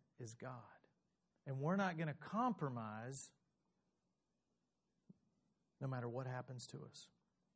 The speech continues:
When the heat was turned up, it showed what they were really made of. You know, when the heat's turned up in somebody's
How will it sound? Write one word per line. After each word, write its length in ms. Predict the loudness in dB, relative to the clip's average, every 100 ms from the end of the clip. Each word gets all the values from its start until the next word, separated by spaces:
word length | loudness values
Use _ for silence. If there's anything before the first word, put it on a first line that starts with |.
| _ _ _ _ _ _ _ _ -20 -20 _ _ _ _ _ _ _ _ _ _ _ _ _ _
When 140 | -2
the 60 | 0
heat 300 | 4 6 6
was 140 | 4 2
turned 280 | 2 2
up, 260 | 4 2 -2 _
it 100 | -18
showed 200 | -8 -4
what 160 | -2 -2
they 80 | -2
were 80 | -2
really 220 | -2 -4
made 260 | -4 -6
of. 200 | -8 -10 -12 _ _ _ _ _ _ _ _ 6
You 60 |
know, 80 | 10
when 120 | 10
the 80 | 10
heat's 320 | 10 10 10
turned 240 | 8 12 12
up 180 | 12
in 100 | 8
somebody's 600 | 6 8 10 12 10 6